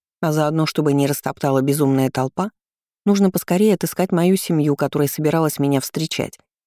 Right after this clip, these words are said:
После этого покинуть город и отправиться на нашу ферму. «Как именно вы отправляетесь на ферму?» поинтересовался Грей.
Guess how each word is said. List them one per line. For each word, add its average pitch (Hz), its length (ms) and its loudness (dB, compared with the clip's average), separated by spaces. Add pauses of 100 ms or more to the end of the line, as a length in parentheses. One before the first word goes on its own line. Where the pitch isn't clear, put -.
(420)
После 240 300 0
этого 233 200 2
покинуть 190 480 2
город 220 300 2
и 135 40 0
отправиться 160 600 0
на 139 100 2
нашу 151 300 0
ферму. 127 400 -4 (760)
«Как 151 240 -2
именно 151 360 2
вы 135 120 2
отправляетесь 139 680 -2
на 139 140 0
ферму?» 127 340 -6 (460)
поинтересовался 143 840 0
Грей. 131 360 -6